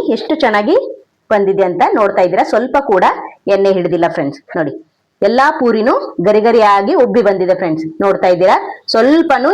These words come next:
ಎಣ್ಣೆ ಹಿಡಿದಿಲ್ಲ ಫ್ರೆಂಡ್ಸ್. ನೀವು ಪರೋಟ ಮಾಡ್ಕೋಬಹುದು, ಈ ತರ ಪೂರಿ ಮಾಡ್ಕೋಬಹುದು. ತುಂಬಾ ಅಂದ್ರೆ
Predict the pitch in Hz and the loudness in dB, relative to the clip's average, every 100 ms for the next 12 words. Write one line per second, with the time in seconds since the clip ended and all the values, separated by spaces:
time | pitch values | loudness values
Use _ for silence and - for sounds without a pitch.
0 | 294 233 214 196 180 175 160 165 143 - | 0 0 -2 0 0 0 0 -2 -6 -8
1 | - - - 190 202 220 240 269 254 202 | -16 -20 -4 -2 0 0 2 0 0 0
2 | 196 196 185 180 190 196 214 214 254 311 | 0 0 0 0 0 0 -2 0 0 2
3 | 247 185 185 180 180 180 170 269 277 294 | 2 0 0 0 0 -2 -2 0 2 2
4 | 277 | 0